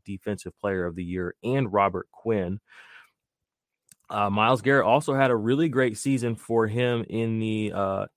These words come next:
in the tackle department. Something I have not really knocked him on, but I've warned people about in the past is his tackle numbers don't get really, really high. Now, some of that has been due to him missing games,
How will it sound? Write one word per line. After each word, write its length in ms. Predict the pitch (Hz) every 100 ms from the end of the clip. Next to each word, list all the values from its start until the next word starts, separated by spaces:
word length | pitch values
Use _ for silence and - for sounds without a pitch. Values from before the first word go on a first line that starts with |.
| -
in 100 | 117
the 80 | 117
tackle 360 | - 151 170
department. 560 | 101 92 - 95 101 98
Something 300 | 131 127 120
I 100 | 113
have 300 | 107 117 110 _ _
not 200 | 151 147
really 160 | 143 113
knocked 360 | 107 113 135
him 140 | 123 120
on, 160 | 123
but 100 | 113
I've 140 | 107 101
warned 240 | 143 120
people 240 | 123 101
about 160 | 98 104
in 80 | 101
the 60 |
past 400 | 98 110 110 104
is 160 | 107 95 - - - -
his 120 | 117
tackle 360 | - 143 151 135
numbers 340 | 127 117 107
don't 300 | 92 117 110
get 160 | - 104
really, 320 | 98 104 98
really 280 | 92 95 92
high. 380 | 98 107 85 -
Now, 100 | 110
some 220 | 117 165
of 60 | 156
that 180 | 147 123
has 240 | 123 127
been 180 | 117 113
due 160 | 107 107
to 80 |
him 240 | 104 104 98
missing 360 | 110 - 104
games, 560 | 92 98 104 135 156 -